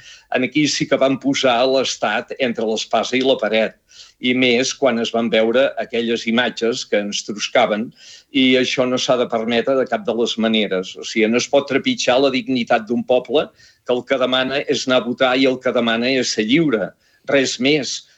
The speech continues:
No portàvem cap arma a la mà, portàvem una papereta, però aquestes paperetes, com moltes vegades ha explicat en Vicent, doncs tenen una força increïble.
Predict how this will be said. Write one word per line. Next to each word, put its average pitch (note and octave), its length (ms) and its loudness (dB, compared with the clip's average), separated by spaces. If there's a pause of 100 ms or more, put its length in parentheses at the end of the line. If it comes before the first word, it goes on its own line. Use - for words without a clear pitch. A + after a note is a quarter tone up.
No B2 260 0
portàvem C3+ 560 0
cap A2+ 380 -4
arma C3 580 -2
a A#2 80 -2
la A#2+ 160 4
mà, A2 220 0
portàvem B2+ 500 0
una C#3 160 2
papereta, A#2+ 560 0
però A2+ 320 2
aquestes C3+ 480 -2
paperetes, A2+ 640 -2
com A2+ 360 2 (260)
moltes C3 460 0
vegades B2 480 0
ha A#2 160 2
explicat A2 600 -4
en C3+ 140 -2
Vicent, A2 460 0 (560)
doncs A#2 420 4
tenen B2+ 400 2
una B2 160 0
força A#2 400 -2
increïble. G#2 800 0